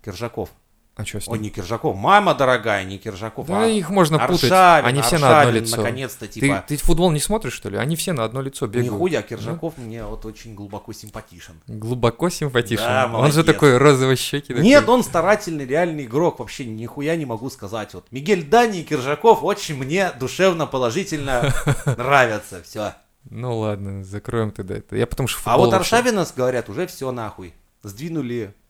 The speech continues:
Speaker 1: в самую жопу, сказали: "На этом, наверное, друг, заканчивай". Ну и
Speaker 2: Мгм.
Speaker 1: давно пора, в принципе, он закончил уже давно.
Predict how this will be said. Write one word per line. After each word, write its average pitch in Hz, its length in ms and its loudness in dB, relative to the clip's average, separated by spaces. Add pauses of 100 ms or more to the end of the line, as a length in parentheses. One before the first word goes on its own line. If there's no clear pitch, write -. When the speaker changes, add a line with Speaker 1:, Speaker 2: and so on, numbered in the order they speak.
(320)
Speaker 1:
в - 60 -20
самую 110 300 -8
жопу, 127 240 -6
сказали: 104 260 -12
"На 104 100 -14
этом, 147 280 -8
наверное, 107 400 -10
друг, 92 380 -20 (180)
заканчивай". 90 720 -14 (760)
Ну 190 100 -2
и 240 40 2
Speaker 2:
Мгм. - 80 0
Speaker 1:
давно 185 260 2
пора, 135 240 -2
в - 80 -12
принципе, 151 300 -10
он 120 60 -8
закончил 135 440 -4
уже 107 160 -8
давно. 80 340 -12